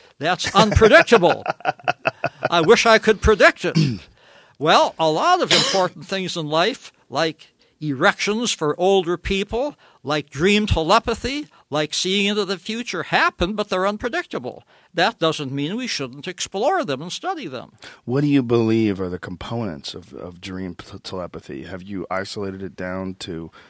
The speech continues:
Speaker 2: uh, a certain firing of the synapses? Do you, I mean, do you have any idea of what, what causes it?
Speaker 1: We have the equipment to do much more with the brain now than we could.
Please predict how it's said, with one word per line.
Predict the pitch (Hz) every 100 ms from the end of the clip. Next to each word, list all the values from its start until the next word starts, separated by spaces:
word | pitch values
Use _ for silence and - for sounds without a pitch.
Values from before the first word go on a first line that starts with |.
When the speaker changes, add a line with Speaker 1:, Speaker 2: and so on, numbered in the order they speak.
| _ _
Speaker 2:
uh, | 90 85 - - -
a | 71
certain | - - 110 87
firing | 87 - - 101 98 101 95
of | 95
the | 85
synapses? | - 104 101 98 - - 95 98 95 90
Do | 95
you, | 78
I |
mean, | 95
do | 92
you | 101
have | 101
any | 104 104
idea | 98 90 87 90 113
of | 117 101 98
what, | 98 -
what | 95 -
causes | - 95 113 127 165
it? | - _ _ _ _ _ _ 127
Speaker 1:
We | 151 160
have | 156 247 320 254
the | 233
equipment | 190 - 202 190 131 127
to | 120
do | 135
much | 127 170 226 -
more | 160 170 175
with | 165 143
the | 127
brain | 110 156 165 160
now | 131 117 113 120 120 _
than | 139 131
we | 131 120
could. | - 185 139